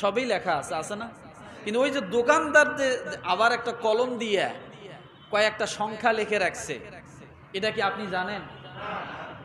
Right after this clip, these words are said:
জানেন? এটা ওই কোম্পানির মালিকও জানে না। এটা দিল কে? দোকানদার দিছে। কেন? তার একটা এখানে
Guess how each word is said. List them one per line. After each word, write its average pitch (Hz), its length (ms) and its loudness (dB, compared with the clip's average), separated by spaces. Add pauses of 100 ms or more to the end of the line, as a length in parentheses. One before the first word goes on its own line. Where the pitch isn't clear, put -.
(160)
জানেন? 196 280 -6 (1160)
এটা 214 220 2
ওই 269 80 2 (880)
কোম্পানির 269 420 2
মালিকও 254 400 4 (100)
জানে 208 240 0
না। 123 60 -6 (1000)
এটা 220 140 2 (100)
দিল 269 120 2 (160)
কে? 185 100 4 (1160)
দোকানদার 254 520 2
দিছে। 175 280 -6 (640)
কেন? 240 200 0 (1600)
তার 196 180 4
একটা 226 280 2 (160)
এখানে 214 260 0